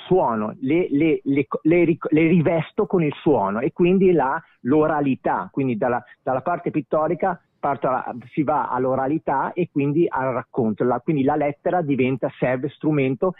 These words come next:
per narrare, ok? Quindi io, è quello che faccio,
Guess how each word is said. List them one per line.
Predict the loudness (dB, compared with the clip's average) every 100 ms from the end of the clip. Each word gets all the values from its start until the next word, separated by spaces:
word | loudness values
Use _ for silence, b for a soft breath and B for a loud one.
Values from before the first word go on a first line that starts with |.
| -2
per | 0 2
narrare, | 0 -2 -2 -2 -2 -2 -6 -8 -10
ok? | -4 -2 0
Quindi | 2 4
io, | 4
è | 2 0
quello | 2 2
che | 2 -2
faccio, | -2 -6 -8 -10 -10